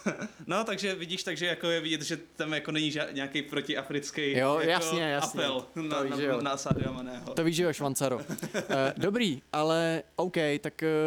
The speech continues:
Speaker 2: Tottenham asi, vlastně my na Tottenham ještě teda máme nějaký otázky, protože jsme vás požádali, ať nám píšete, co by vás zajímalo v našem podcastu.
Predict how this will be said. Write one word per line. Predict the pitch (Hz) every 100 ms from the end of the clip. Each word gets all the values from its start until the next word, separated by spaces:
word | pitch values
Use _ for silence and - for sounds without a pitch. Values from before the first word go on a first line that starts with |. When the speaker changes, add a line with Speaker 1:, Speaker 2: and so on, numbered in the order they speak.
| 156 143
Speaker 2:
Tottenham | - 151 196 214 180
asi, | 165 202 202 202 196 165
vlastně | - 131 135 226
my | 220
na | 214
Tottenham | 208 208 202 226
ještě | 220 180 190
teda | 196
máme | 202 185 196
nějaký | 190 185 -
otázky, | 185 170 147 - 101
protože | - 127 127
jsme | 131 147
vás | 151
požádali, | 170 147 143 147 156
ať | 143
nám | 156 156
píšete, | 143 151 156
co | -
by | 139
vás | 143 160
zajímalo | 127 113 110
v |
našem | 110 113 117
podcastu. | 113 - 107 - 110